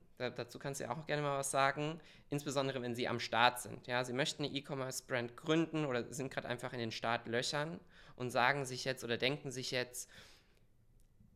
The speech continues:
"Ich sehe, ich sehe das als riesen Nachteil, dass ich so klein bin und dass ich jetzt vielleicht nur so ein kleines Team habe, um jetzt rauszugehen." Da draußen gibt's hier so riesen Konzerne und Brands, die ihre Produkte bewerben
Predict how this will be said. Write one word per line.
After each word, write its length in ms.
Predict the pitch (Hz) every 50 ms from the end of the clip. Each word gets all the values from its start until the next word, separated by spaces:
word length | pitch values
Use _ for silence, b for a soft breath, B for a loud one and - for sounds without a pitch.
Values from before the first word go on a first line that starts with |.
| - - - - -
"Ich 120 | 139 127
sehe, 220 | - 156 156 170 170
ich 140 | - 131 -
sehe 120 | 156 151
das 140 | 151 139 -
als 200 | 127 - - -
riesen 260 | 160 165 143 143 127
Nachteil, 500 | 131 131 139 175 180 - - 160 139 131
dass 280 | 110 - 135 165 - -
ich 120 | 160 -
so 120 | - 135 123
klein 460 | - - 131 120 123 123 120 117 113
bin 380 | - 147 151 160 156 165 180 185
und 200 | - 131 127 -
dass 160 | 135 156 -
ich 100 | 156 -
jetzt 160 | 147 - -
vielleicht 380 | - 131 123 127 127 - - -
nur 180 | 131 135 135
so 140 | 120 135 120
ein 120 | 113 113
kleines 420 | - - 120 123 120 113 104 - -
Team 320 | - - 151 156 151 147
habe, 300 | 131 107 107 110 107 127
um 160 | 131 - 117
jetzt 220 | 110 110 - - -
rauszugehen." 640 | 113 131 143 147 - - - 110 - 107 110 113
Da 80 | 117 113
draußen 340 | 117 110 123 131 - 156 127
gibt's 220 | 131 131 - -
hier 120 | 127 117
so 100 | 113 117
riesen 380 | 120 120 - 139 147 156 147 127
Konzerne 560 | - - 131 135 - - 123 127 143 151 139
und 200 | - 120 117 107
Brands, 380 | - 113 110 107 110 104 - -
die 100 | - 90
ihre 200 | 107 107 107 107
Produkte 480 | - - - 101 - - - - 107
bewerben 720 | 98 101 98 98 104 101 101 101 101 - 110 113 127 151 170